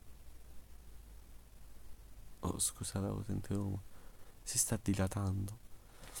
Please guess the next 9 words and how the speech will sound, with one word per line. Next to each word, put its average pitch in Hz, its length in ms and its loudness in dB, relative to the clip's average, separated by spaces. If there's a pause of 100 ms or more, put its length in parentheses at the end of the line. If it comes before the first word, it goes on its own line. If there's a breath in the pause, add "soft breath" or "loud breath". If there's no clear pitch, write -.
(840 loud breath)
Mi 101 160 8
pare 110 180 10
un 110 80 12
po' 98 120 4
assurda 95 540 8
come 95 200 6
teoria, 90 280 6
sinceramente. 92 1080 4 (3500 loud breath)
Perché... - 360 2